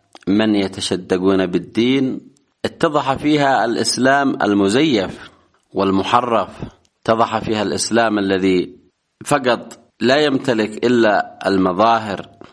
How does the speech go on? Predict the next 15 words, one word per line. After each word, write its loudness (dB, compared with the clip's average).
والشكليات، 0
وجاءت -2
الأحداث 0
والمتغيرات 0
لتكشف -4
الأمور 0
على 0
حقيقتها، -2
ويتضح -2
عظمة 0
القرآن 2
ومن 2
هم -2
أهل -6
القرآن 0